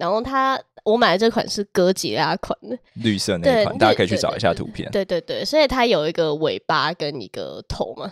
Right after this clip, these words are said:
Speaker 1: 就是一个 U。然后它这个头部，它为了要模仿哥吉拉的背鳍，所以它变得很像男性的龟头入了四颗珠子，你知道吗？
Speaker 2: 所以它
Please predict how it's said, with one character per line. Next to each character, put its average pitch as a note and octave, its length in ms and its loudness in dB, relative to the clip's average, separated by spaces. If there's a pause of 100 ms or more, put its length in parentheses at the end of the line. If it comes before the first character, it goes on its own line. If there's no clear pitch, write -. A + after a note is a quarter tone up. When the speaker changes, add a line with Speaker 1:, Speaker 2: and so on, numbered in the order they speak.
(100)
Speaker 1:
就 F#3+ 80 -12
是 F#3 80 -6
一 E3+ 40 -6
个 D3+ 140 -8 (140)
U。 E3+ 280 -4 (240)
然 F#3+ 140 -4
后 A3 80 2
它 B3+ 240 0
这 C#4+ 180 4
个 G#3+ 140 4
头 F3 260 -2
部， G3+ 220 -2
它 G#3 160 0
为 A3 140 2
了 F3+ 80 0
要 G3+ 160 0
模 F3 360 -4
仿 - 300 -2
哥 F3 180 -2
吉 D#3+ 180 -8
拉 D#3+ 160 0
的 D#3 100 -4
背 D#3+ 360 -2
鳍， - 320 -4
所 G#3+ 120 2
以 A3 80 2
它 A#3+ 160 2
变 B3+ 200 4
得 G3+ 80 2
很 D#3+ 220 -2
像 G#3 200 2 (360)
男 F#3+ 240 2
性 B3 160 2
的 G#3 120 6
龟 G#3+ 280 4
头 G#3+ 240 2
入 G3+ 240 2
了 E3+ 100 2
四 G3 280 0
颗 F3 340 -4
珠 E3 320 -2
子， E3 260 -8
你 D3 100 -8
知 C#3+ 120 -12
道 C#3+ 240 -4
吗？ G#3 160 -10 (880)
Speaker 2:
所 - 200 2
以 E3 120 6
它 B2+ 360 0